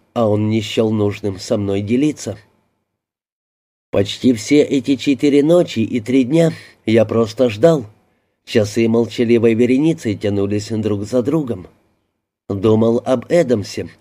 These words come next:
живом и мёртвом. О Хамбере,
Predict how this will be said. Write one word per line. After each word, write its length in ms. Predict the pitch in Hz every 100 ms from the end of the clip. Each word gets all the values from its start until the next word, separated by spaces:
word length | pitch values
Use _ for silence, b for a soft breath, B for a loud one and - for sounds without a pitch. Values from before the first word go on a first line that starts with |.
| _
живом 460 | 107 110 98 107
и 180 | 107 113
мёртвом. 540 | 127 147 135 - 92 80 _ _ _ _ _ _ -
О 180 | 107
Хамбере, 640 | 107 165 180 135 110 101